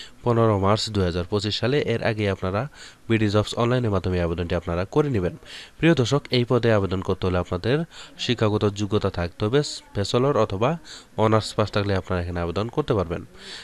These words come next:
ঠিক আছে, এখানে বেতন কিন্তু আপনার উল্লেখ করানো হয়নি, এখানে, আহ, আলোচনা সাপেক্ষে বেতন প্রদান করা হবে।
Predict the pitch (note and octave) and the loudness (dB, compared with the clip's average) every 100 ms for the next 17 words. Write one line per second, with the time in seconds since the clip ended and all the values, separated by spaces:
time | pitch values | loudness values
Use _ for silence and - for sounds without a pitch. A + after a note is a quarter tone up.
0 | - D3+ E3 A#2+ A2 B2 A#2+ B2+ D3 C#3 | -8 -2 0 2 0 0 2 2 4 0
1 | B2+ B2 A2+ A2+ A2 G#2 - G#2 G2+ G2+ | 0 0 0 0 2 0 2 0 2 0
2 | A2 D3+ C3 G#2+ G2+ G2+ F#2+ - F#2 F#2 | -2 -2 -4 -2 -2 -2 -2 -2 0 0
3 | F#2 F#2 G#2+ G#2 G#2+ G2+ F#2 - G2 F2+ | 2 2 0 -2 -4 -4 -6 -4 -6 -4
4 | F#2 F2+ F2+ F#2 F2+ F#2 F#2 G2+ | -4 -4 -4 -6 -6 -4 -2 -2